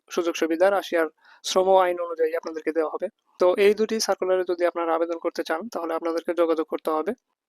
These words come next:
পিওয়াইএন তমনি এইচআর কোম্পানি লিমিটেড, যাদের আরএন নাম্বার হচ্ছে ছাব্বিশ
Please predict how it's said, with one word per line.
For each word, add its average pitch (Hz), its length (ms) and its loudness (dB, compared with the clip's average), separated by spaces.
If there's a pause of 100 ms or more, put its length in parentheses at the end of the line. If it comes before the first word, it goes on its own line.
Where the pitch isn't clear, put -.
(300)
পিওয়াইএন 208 800 4
তমনি 185 520 2 (100)
এইচআর 190 440 2
কোম্পানি 175 380 0
লিমিটেড, 170 500 -4
যাদের 170 300 0
আরএন 170 240 2
নাম্বার 185 240 -4
হচ্ছে 202 220 -8 (500)
ছাব্বিশ 180 540 0